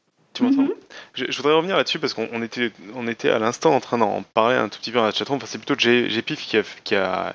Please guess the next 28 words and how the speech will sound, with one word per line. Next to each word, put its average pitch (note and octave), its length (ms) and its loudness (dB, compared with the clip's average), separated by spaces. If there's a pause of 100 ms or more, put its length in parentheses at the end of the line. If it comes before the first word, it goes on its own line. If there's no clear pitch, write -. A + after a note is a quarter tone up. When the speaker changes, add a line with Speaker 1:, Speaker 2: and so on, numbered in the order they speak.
(100)
Speaker 1:
qui - 100 -14
a - 20 -10
fait C3+ 80 -6
une C3 60 -4
remarque. G#2 440 -2 (560)
Parce - 160 0
que - 80 -2
je - 80 0
trouve E3+ 160 -4
que C3+ 100 -2
cette - 440 0
remarque-là, B2+ 360 0
qui - 200 -6
est, A#2 40 -6
qui - 220 -10
est, G2 100 -6
qui - 160 -2
est G#2 60 4
vraie, B2 500 2
elle, G#2 640 0 (100)
elle A2 120 -2
donne C#3 160 0
une C3+ 160 0
impression B2 400 -2
un C3 80 -4
peu G#2+ 80 -14
fausse A#2+ 340 -6
derrière. G2+ 400 0